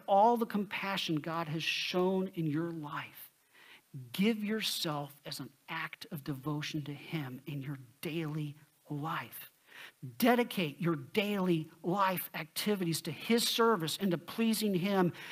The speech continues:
and doing this will be your act of worship.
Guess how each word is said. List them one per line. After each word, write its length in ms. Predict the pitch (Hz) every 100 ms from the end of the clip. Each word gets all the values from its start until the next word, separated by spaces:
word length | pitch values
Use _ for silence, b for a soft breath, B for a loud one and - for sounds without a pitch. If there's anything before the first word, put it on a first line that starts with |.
| B
and 300 | 202 175 139 -
doing 440 | 226 285 277 226
this 440 | 190 233 156 - - B -
will 120 | 190
be 180 | 143 185
your 280 | 175 170 180
act 280 | 165 -
of 120 | 165 139
worship. 400 | 135 - -